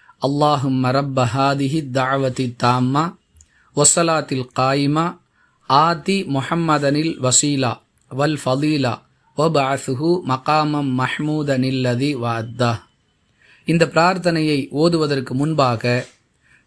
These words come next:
தொழுகையின் அத்தஹியாத்து இருப்பில் நாம் ஓதக்கூடிய, "அல்லாஹும்ம ஸல்லி அலா முஹம்மதின் வ அலா ஆலி முஹம்மத்,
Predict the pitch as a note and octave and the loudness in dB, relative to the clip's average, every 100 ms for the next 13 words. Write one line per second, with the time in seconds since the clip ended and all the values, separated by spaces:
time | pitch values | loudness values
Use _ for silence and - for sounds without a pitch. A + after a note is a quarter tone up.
0 | - E3+ G#3 F#3+ F#3 D#3 - B2+ F#3+ F3+ | 2 4 4 2 0 -2 -2 0 2 2
1 | F3 E3+ D3+ C#3+ C#3 D3+ D3 D3 C3+ C3 | 2 2 0 -2 -2 -2 -2 -2 0 0
2 | C3 C3+ D#3 C3 B2+ B2+ D3+ F3 B2+ F3 | 0 0 0 -2 -2 0 2 2 0 -6
3 | _ _ _ - - D3+ E3 E3+ E3 D#3 | _ _ _ -20 -4 0 4 4 2 0
4 | C#3+ D#3+ E3 D3+ D3 C#3+ C#3 C3 D#3+ D#3+ | 0 0 2 0 2 0 0 -2 -2 0
5 | C#3+ C#3 C3 C3+ C#3 C#3 C3+ - C3 B2+ | 0 0 0 2 2 2 0 0 0 0
6 | A#2+ C#3 D#3+ D#3+ C3 | 0 0 0 0 -2